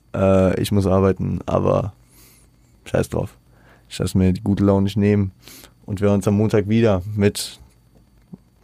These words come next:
keine Ahnung was. Mal gucken. Mit Folge hundertachtundachtzig. Ähm, damit natürlich hundertsiebenundachtzig Folgen. Road to zweihundert. Aber auch auf der Road to der Sommerpause.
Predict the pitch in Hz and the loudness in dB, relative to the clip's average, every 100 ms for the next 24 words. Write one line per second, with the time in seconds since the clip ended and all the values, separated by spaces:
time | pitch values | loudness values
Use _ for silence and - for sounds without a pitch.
0 | - - 185 185 104 90 - - 139 170 | -6 2 4 6 4 2 -2 -4 -2 0
1 | 151 98 - - - - 127 135 135 120 | -4 -6 -10 -16 -4 2 4 6 6 4
2 | - 123 147 - 95 - - - - _ | 2 -2 -2 -4 -8 -10 -20 -20 -20 _
3 | _ _ _ _ _ _ _ 113 107 104 | _ _ _ _ _ _ _ 0 2 2
4 | 104 104 98 - _ _ _ _ _ _ | 0 -2 -4 -10 _ _ _ _ _ _
5 | - - 110 107 95 - 110 107 - _ | -8 0 0 0 0 2 2 0 -4 _
6 | - 107 104 107 101 104 - - 110 107 | -4 0 0 2 2 2 -2 0 4 4
7 | 104 101 - _ _ _ _ _ _ _ | 2 -4 -10 _ _ _ _ _ _ _
8 | - 104 104 - - _ - 123 120 107 | 2 4 2 -4 -18 _ -6 -2 -2 -4
9 | _ - 101 107 117 117 113 - _ _ | _ 0 2 2 2 0 -2 -6 _ _
10 | _ _ _ _ _ _ _ _ _ _ | _ _ _ _ _ _ _ _ _ _
11 | _ _ _ - 101 104 104 104 - 104 | _ _ _ -6 0 2 2 0 2 0
12 | 98 104 104 107 101 95 107 107 107 104 | 2 2 0 0 0 2 0 0 0 0
13 | 104 98 | 0 -4